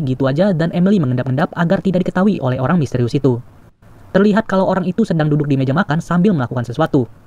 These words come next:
Emily yang merasa takut langsung naik ke atas dan memberitahu Randall. Randall juga bingung kenapa bisa ada orang di rumah ini. Mereka berdua pun turun untuk mengecek situasi di bawah, tapi orang misterius itu sudah tidak ada di meja makan.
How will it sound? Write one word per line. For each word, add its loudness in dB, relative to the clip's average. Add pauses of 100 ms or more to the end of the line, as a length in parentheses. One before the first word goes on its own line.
(640)
Emily -4
yang -4
merasa -8
takut 0
langsung 0
naik 0
ke -2
atas 0
dan 2
memberitahu 0
Randall. 0 (720)
Randall 2
juga 0
bingung 0
kenapa -4
bisa -2
ada -2
orang 2
di 2
rumah 0
ini. 0 (640)
Mereka 2
berdua 4
pun 0
turun 2
untuk -4
mengecek -2
situasi 0
di 0
bawah, 2 (260)
tapi 0
orang 2
misterius 0
itu 0
sudah 0
tidak 0
ada 2
di 2
meja 0
makan. 0